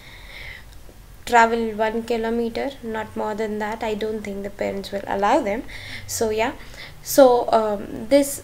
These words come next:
is doing a ten kilometer na-, uh, ten kilometer drive or riding a bike. So what happens is he needs his cycle and,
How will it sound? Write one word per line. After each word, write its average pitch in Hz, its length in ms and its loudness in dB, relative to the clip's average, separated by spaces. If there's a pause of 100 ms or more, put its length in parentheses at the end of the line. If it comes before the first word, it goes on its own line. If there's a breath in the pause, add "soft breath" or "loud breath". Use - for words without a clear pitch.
(180)
is 254 180 4
doing 240 260 2
a 226 80 0
ten 302 300 2
kilometer 233 420 0
na-, 247 280 2 (160)
uh, 214 320 0 (160)
ten 294 220 4
kilometer 233 480 0
drive 262 480 2
or 220 340 0 (120)
riding 247 440 2
a 233 80 -2
bike. 226 420 0 (300 loud breath)
So 240 400 6
what 254 320 0
happens 302 420 2
is 214 220 -4
he 233 140 0
needs 262 280 0
his 240 180 0
cycle 262 440 0
and, 214 260 -6